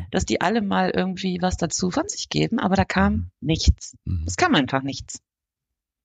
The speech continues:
Speaker 1: Nichts.
Speaker 2: Ja.
Speaker 1: Was
Speaker 2: Also ich
Speaker 1: für
Speaker 2: glaub,
Speaker 1: ein
Speaker 2: die, die
Speaker 1: lautes Schweigen, ja,
Speaker 2: Ja,
Speaker 1: aus
Speaker 2: genau.
Speaker 1: dieser
Speaker 2: Ja, ja. Also
Speaker 1: So,
Speaker 2: ich glaub, die
Speaker 1: und das,
Speaker 2: einzige,
Speaker 1: ähm,
Speaker 2: äh, einzige Gegenrede, die ich vernommen habe aus der C D U,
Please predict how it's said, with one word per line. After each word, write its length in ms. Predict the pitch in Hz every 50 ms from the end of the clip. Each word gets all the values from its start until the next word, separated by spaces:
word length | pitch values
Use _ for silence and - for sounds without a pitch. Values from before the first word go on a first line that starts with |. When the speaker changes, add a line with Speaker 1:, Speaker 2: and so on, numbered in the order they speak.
| _ _ _ _ _
Speaker 1:
Nichts. 460 | 294 339 - - - - - - - _ _ _ -
Speaker 2:
Ja. 220 | - 92 87 87 - _ _ _ - - - - - - - -
Speaker 1:
Was 40 | 196
Speaker 2:
Also 100 | 220 220
ich 60 | 208
Speaker 1:
für 60 | 226 214
Speaker 2:
glaub, 60 | 175
Speaker 1:
ein 40 | 196
Speaker 2:
die, 60 | -
die 40 | -
Speaker 1:
lautes 420 | 196 214 285 - - - 247 -
Schweigen, 760 | - - - 156 175 202 269 294 294 202 175 180 214 262 262 196
ja, 220 | 151 160 196 -
Speaker 2:
Ja, 140 | 107 117 131
Speaker 1:
aus 100 | 139 143
Speaker 2:
genau. 160 | 139 123 90
Speaker 1:
dieser 340 | 76 73 - - 185 185 185 98
Speaker 2:
Ja, 180 | 95 95 90 80 87 95 -
ja. 160 | - 98 92 90 - - - _ _ - -
Also 140 | - 110 151
Speaker 1:
So, 60 | 156
Speaker 2:
ich 20 | 147
glaub, 160 | 143 143 -
die 80 | - 123
Speaker 1:
und 80 | -
das, 60 | 196
Speaker 2:
einzige, 340 | - 170 185 - - 135 156
Speaker 1:
ähm, 240 | - 185 - 104 98
Speaker 2:
äh, 60 | 104 -
einzige 840 | - 110 - 120 139 - - 147 127 131 127 120 117 - - 113
Gegenrede, 720 | 98 107 110 120 170 170 165 151 123 127 127 131 131 120
die 160 | 113 - 120 110
ich 100 | - -
vernommen 320 | - 110 107 110 113 101
habe 260 | 101 101 92 95 85
aus 180 | 78 92 104 -
der 160 | - 98 92
C 220 | - - - 98
D 80 | 85 87
U, 480 | 87 90 90 104 131 143 156 165 175